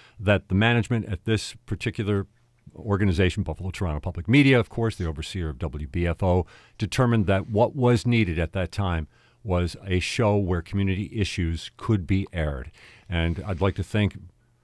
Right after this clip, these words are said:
although the job is by far not even close to being done,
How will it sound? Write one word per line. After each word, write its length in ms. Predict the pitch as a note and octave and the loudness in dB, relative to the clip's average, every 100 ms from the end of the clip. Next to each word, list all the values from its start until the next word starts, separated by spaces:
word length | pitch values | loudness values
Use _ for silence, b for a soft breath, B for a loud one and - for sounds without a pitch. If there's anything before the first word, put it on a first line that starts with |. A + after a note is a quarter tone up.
| _ F2+ | _ -4
although 240 | F2 G2 | 0 2
the 120 | F2+ | 2
job 300 | E2+ G2 F#2+ | 4 4 6
is 160 | F2 - | 2 -2
by 240 | - D#2+ | -8 -8
far 480 | - G#2+ G2 G2 E2+ _ _ _ _ - | -6 -2 0 0 -4 _ _ _ _ -6
not 340 | F2 F#2 A2 | -2 0 2
even 180 | G2+ F#2 | 2 0
close 280 | - A2+ - | 0 0 0
to 100 | E2+ | -2
being 220 | D#2+ D2+ | -2 0
done, 320 | E2 D2+ D2 | -2 -2 -4